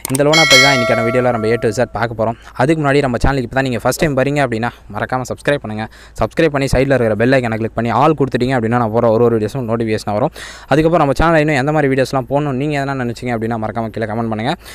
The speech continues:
அப்புறம் வந்து பாத்தீங்கன்னா இந்த லோன் ஆப் வந்து அஞ்சு லட்சம் பேர் கிட்ட யூஸ் பண்ணிட்டு இருக்காங்க. ரேட்டிங்ஸ் வந்து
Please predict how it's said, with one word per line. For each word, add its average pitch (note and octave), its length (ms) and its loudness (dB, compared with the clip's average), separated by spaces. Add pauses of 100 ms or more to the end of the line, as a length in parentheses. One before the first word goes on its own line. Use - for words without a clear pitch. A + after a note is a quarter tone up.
(140)
அப்புறம் C#3 180 2
வந்து F3+ 140 4
பாத்தீங்கன்னா C#3+ 320 0 (260)
இந்த C3 140 2 (220)
லோன் F3+ 240 2
ஆப் C#3+ 240 0
வந்து B2 200 0 (280)
அஞ்சு D3 160 -2
லட்சம் C#3 220 -2
பேர் C3+ 140 -4
கிட்ட B2+ 240 -4
யூஸ் C3 180 -6
பண்ணிட்டு A2+ 240 -6
இருக்காங்க. A2+ 240 -2 (460)
ரேட்டிங்ஸ் E3+ 380 2
வந்து C#3+ 140 0